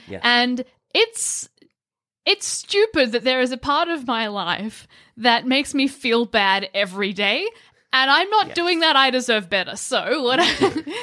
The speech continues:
Speaker 2: <laughs> um, my previous attempts at being better on time have not worked. So my plan now is what I'm gonna do is I'm going to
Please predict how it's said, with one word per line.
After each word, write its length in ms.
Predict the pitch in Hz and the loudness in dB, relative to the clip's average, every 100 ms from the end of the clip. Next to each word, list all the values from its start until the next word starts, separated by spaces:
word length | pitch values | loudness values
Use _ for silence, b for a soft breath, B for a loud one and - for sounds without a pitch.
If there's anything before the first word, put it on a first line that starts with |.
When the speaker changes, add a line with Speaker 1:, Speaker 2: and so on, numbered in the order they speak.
| 453 - | -10 -4
Speaker 2:
<laughs> 60 | |
um, 340 | - 247 247 220 | 0 0 -2 -4
my 140 | 247 | -6
previous 480 | 247 330 349 349 302 | -2 0 2 2 2
attempts 400 | 269 240 233 - | 0 -2 -4 -6
at 160 | 233 | -6
being 320 | 226 220 214 202 | -2 -2 -2 -2
better 260 | 208 202 | -2 0
on 180 | 202 202 | -2 -4
time 220 | 208 196 | -6 -8
have 120 | 190 | -6
not 200 | 196 190 | -4 -4
worked. 300 | 196 190 185 | -2 -2 -2
So 180 | - 196 | -4 -4
my 200 | 202 196 | -2 -4
plan 480 | 196 247 254 339 339 | -4 -2 0 0 0
now 380 | 226 185 - 185 | 0 0 -4 -6
is 140 | 202 196 | -4 0
what 100 | 226 | 2
I'm 160 | 294 | 4
gonna 160 | 359 349 | 4 2
do 400 | 269 185 156 220 B B B - | 0 -2 -2 -6 B B B -12
is 180 | 208 - | -10 -4
I'm 300 | 208 226 247 | -2 -2 0
going 300 | 233 233 233 | 0 0 -2
to 320 | 233 214 | -4 -4